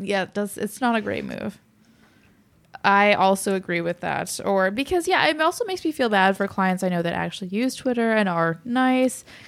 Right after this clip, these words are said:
'cause I don't want them to think, like, "Am I that bad client she's talking about?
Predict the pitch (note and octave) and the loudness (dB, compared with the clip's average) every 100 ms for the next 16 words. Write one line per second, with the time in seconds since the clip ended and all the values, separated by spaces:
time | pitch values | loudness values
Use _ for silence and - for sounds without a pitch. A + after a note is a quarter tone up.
0 | - A#3 A3 G#3+ G#3+ A3 A#3 A#3 A3 G3+ | -4 0 2 2 2 2 2 0 0 0
1 | F#3+ F3+ A3 C4+ D4 D4 C#4+ C#4+ - D4 | 0 -2 -2 -2 -4 0 0 0 -2 -6
2 | D#4+ D4+ - - - D4 D4+ E4 D#4 D#4 | -6 -8 -12 -8 -2 0 -2 -4 0 0